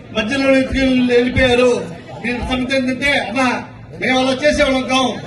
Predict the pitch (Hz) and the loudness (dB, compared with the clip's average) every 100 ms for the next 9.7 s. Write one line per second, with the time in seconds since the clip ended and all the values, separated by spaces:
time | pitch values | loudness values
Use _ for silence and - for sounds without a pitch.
0 | - - 214 247 262 269 277 285 269 254 | -12 -10 -6 -4 -2 -2 0 0 2 0
1 | 285 285 262 247 285 233 277 277 262 214 | 2 2 0 0 -2 0 0 2 2 0
2 | - - 233 247 254 285 285 277 277 285 | -6 -8 -4 0 4 6 4 2 -4 -2
3 | 277 214 254 294 277 277 277 262 254 214 | -4 -2 2 2 2 -2 -2 -2 -4 -6
4 | 262 285 277 254 254 262 214 - - - | -6 -4 -2 -2 2 2 2 -4 -14 -8
5 | 214 - 254 247 233 - 247 208 - 254 | -6 -2 -2 0 -4 -4 -4 -4 -4 -2
6 | 262 254 247 247 262 240 - - 196 247 | 2 2 2 2 2 0 -4 -6 0 0
7 | 233 277 214 262 - 254 247 240 - - | 0 -2 -2 -6 -2 0 2 2 0 -8
8 | 190 202 202 254 269 262 226 277 233 254 | -6 -4 -2 -4 -2 0 0 0 -2 -2
9 | 240 247 196 247 - 302 277 | 0 0 2 0 2 2 2